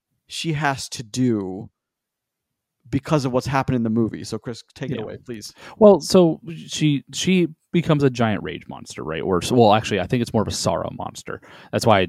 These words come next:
Speaker 2: that's why she's black and white now instead of, you know, her usual colors. And she's, she's huge in size, and she locks on to this statue of, of, um, of Glorith that's in the middle of the city, wh-, which is a giant statue.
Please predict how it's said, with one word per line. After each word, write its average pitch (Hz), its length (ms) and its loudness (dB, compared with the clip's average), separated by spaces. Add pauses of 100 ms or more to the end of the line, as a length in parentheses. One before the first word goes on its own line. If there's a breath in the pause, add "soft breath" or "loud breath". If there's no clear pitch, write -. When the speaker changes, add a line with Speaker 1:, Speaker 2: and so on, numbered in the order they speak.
Speaker 2:
that's 110 160 2
why 107 100 4
she's 101 180 -8
black 101 300 -2
and 90 120 -6
white 85 240 -8
now 87 180 -10
instead 87 260 -6
of, 82 220 -6
you 95 100 -4
know, 82 100 -6
her 90 160 -6
usual 80 320 -6
colors. 78 440 -6 (440 soft breath)
And 120 360 0
she's, 147 500 -4
she's - 240 -6
huge 196 320 0
in 151 80 -2
size, 95 640 0
and 98 400 -2
she 123 200 -2
locks 127 360 0
on 120 300 2
to 117 120 -2
this 101 400 -2 (120)
statue 98 580 -2
of, 95 60 -12 (120)
of, 92 240 0
um, 87 380 -4 (140)
of 98 140 -8
Glorith 107 540 2
that's 113 200 -6
in 92 60 -4
the 90 60 -4
middle 85 180 -2
of 82 40 -8
the 80 80 -10
city, 90 380 -4 (360 soft breath)
wh-, - 40 -4 (100)
which 113 160 -4
is 98 80 -2
a 95 80 2
giant 90 480 -4
statue. - 520 -4